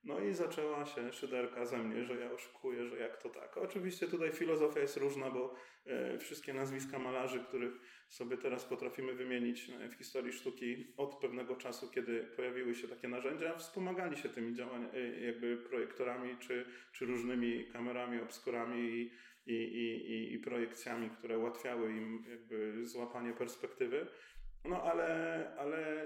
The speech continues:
gdzieś to było jak w jakiejś sferze tajemnicy i postanowiłem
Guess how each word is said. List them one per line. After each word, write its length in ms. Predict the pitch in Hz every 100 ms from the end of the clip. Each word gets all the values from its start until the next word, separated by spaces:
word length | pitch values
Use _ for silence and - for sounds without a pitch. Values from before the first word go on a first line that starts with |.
| - 151
gdzieś 280 | 147 160 -
to 80 |
było 240 | 156 156 143
jak 160 | 143
w 40 | 139
jakiejś 280 | 139 131 -
sferze 280 | 135 131
tajemnicy 640 | 127 131 123 117 120 - 120
i 40 |
postanowiłem 1040 | - 151 - 160 170 156 160 160 160 165